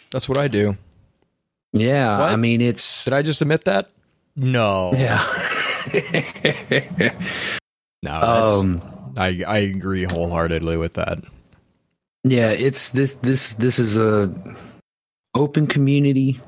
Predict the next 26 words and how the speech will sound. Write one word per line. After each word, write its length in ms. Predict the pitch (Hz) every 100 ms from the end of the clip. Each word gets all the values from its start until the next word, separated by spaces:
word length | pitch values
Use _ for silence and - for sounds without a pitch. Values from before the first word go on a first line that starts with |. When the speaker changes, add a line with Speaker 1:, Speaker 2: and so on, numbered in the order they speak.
| -
Speaker 2:
We're, 300 | 110 107 101
we're, 360 | 50 104 104 92
we're 260 | - 107 107
all 440 | 120 120 120 117 - -
super 380 | - - 120 127
friendly 540 | - 127 131 127 127 113
and 120 | 98
we 120 | 95
all 200 | 107 110
take 260 | - 120 -
care 240 | 117 113
of 80 | 107
each 180 | 104 117
other. 480 | 110 107 104 95 -
And, 640 | 104 104 101 95 90 87 - - - - - - - - _ -
um, 800 | 95 95 90 87 85 90 92 - - _ _ _
you 140 | 110 104
know, 280 | 90 92 92 _ _ _ _
we 80 | 95
just, 420 | 90 98 - - - _ _ 180 - _ _ _ _ _ _ _ -
you 120 | 113
know, 200 | 101 101
come 220 | - 127
hang 240 | 120 131 131
out. 260 | 127 - - - - _ -
It's, 220 | -